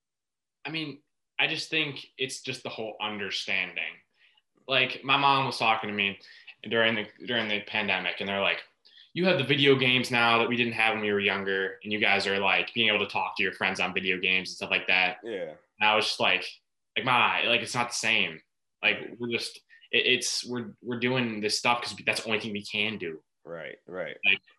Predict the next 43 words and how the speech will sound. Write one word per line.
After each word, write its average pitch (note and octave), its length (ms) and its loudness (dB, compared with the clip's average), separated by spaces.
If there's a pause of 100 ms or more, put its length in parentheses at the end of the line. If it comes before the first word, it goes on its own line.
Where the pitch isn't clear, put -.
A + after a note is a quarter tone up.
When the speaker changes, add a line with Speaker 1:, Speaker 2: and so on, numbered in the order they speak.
(360)
Speaker 1:
I A#2+ 80 4
don't B2 140 2
even G#2+ 160 0
know. A2 160 4
Like, G2+ 140 6
I A2+ 140 6
was G#2+ 80 4
just, - 360 -2
we B2 120 2
would A2 120 0
just - 140 -4
go G#2+ 120 2
on G#2 400 4
the, F#2 60 -6
a - 400 -8
lot, G#2+ 240 4
a G#2 100 0
long A2 240 2
time G#2+ 300 0
during G2 180 -2
the F#2+ 80 -4
day G2+ 220 4
and G2 80 -2
just - 260 -10 (100)
play G#2+ 280 4
'cause G2+ 100 -4
we G2 80 0
used F#2 100 -2
to F2+ 60 -6
talk G2 240 0
to G2+ 80 -4
each F#2 100 -4
other F#2 160 0
a F2+ 60 -2
lot. F2+ 240 0
But F2 140 -4 (360)
it's C#3+ 160 2
Speaker 2:
Yeah. B2+ 80 2
Speaker 1:
just - 120 -8
not F#2+ 180 0
the - 80 -10
same. A2 400 0
Like, G2+ 220 0